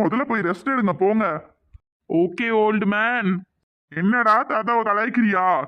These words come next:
தாத்தா இன்னமும் ஜிம் பாடி தான், ஜிம் பாடி. இப்ப பத்து பேர் வந்தாலும்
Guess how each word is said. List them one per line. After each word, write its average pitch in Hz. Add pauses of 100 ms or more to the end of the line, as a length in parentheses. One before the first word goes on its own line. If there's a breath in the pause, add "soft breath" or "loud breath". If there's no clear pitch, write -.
(120)
தாத்தா 214 (140)
இன்னமும் 226
ஜிம் 233
பாடி 226
தான், 214
ஜிம் 233
பாடி. 214 (500 loud breath)
இப்ப 208
பத்து 190
பேர் 240
வந்தாலும் 226